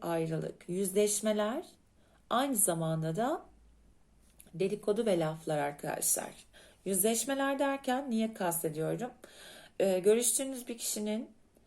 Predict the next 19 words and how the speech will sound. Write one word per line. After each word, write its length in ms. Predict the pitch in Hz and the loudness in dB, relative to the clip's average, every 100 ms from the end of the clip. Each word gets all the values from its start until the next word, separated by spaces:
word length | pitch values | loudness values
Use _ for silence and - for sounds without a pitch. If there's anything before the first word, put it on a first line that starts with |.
| _ - _ _ - | _ -20 _ _ 0
e, 360 | 185 180 180 180 | 2 2 0 0
hayatında 600 | 233 226 - 220 220 220 | 2 2 2 0 -2 0
olan 360 | 202 196 190 | 0 0 0
bir 160 | 202 196 | -2 -2
insan 540 | 180 180 180 196 208 214 | -4 -4 -4 -4 -2 -2
vardır. 560 | 208 208 214 226 - - _ _ | -2 -2 -4 -6 -10 -12 _ _
Duyumları 720 | 220 226 185 170 165 196 240 - | 0 0 0 -2 -2 -2 -2 -4
ve 80 | 196 | -4
size 280 | 190 - 233 | -2 0 -2
karşı 500 | - 185 180 269 247 - | -2 -2 0 -2 -4 -4
yüzleşmeye 920 | 180 175 190 - 190 190 - - 190 160 | -6 -2 -2 -2 -2 -4 -4 -4 -2 0
gelmesi. 580 | 151 160 156 160 - - - - - - - - - - - - - | -2 -2 -4 -4 -6 -10 -14 -20 -20 -20 -20 -20 -20 -20 -20 -20 -4
Diğer 300 | 262 302 294 | 2 4 2
üçüncü 340 | - - 269 | 0 -4 -4
kişiler 440 | - - 247 240 247 | -4 -4 0 0 0
ise 240 | 190 - 190 | -2 0 0
arkadaşlar 720 | 175 - 185 180 - 247 254 - | -2 -4 -2 2 4 2 0 2
beraber 400 | 208 220 226 269 | 2 2 2 2
olduğunuz 640 | 254 214 175 175 165 226 | 2 0 0 -2 -4 -6